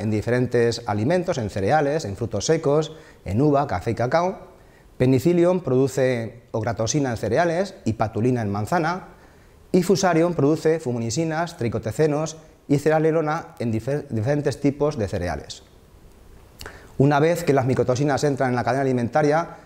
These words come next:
es difícil de eliminarlas, son moléculas muy estables. Se han fijado diferentes puntos de control a nivel del cultivo, a nivel de,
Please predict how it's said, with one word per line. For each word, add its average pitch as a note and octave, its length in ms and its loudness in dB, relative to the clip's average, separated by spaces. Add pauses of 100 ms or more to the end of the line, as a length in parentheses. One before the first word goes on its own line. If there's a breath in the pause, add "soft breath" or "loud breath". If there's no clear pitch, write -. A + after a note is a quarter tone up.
(120 loud breath)
es B2+ 160 0
difícil A#2+ 380 2
de A2 80 0
eliminarlas, C#3+ 540 0
son A#2+ 120 -4
moléculas A2+ 380 -2
muy B2 120 0
estables. D3 600 0 (640 loud breath)
Se - 160 2
han C#3+ 280 2
fijado C#3 440 2
diferentes C3 480 -2
puntos D3 360 0
de B2+ 120 0
control D#3 480 0
a B2+ 60 0
nivel A#2 220 -2
del A2+ 120 -2
cultivo, F3 600 0
a G#2 80 -4
nivel A2 300 0
de, A2 240 -2